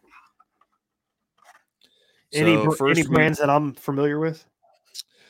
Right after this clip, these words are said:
Speaker 2: Uh, Hell Creek Outdoor, we've got some stuff from them before.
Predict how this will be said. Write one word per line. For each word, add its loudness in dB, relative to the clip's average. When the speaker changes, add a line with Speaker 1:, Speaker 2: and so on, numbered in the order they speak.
Speaker 2:
Uh, 0
Hell 2
Creek -2
Outdoor, -2
we've -6
got -4
some -12
stuff -6
from -12
them -8
before. -8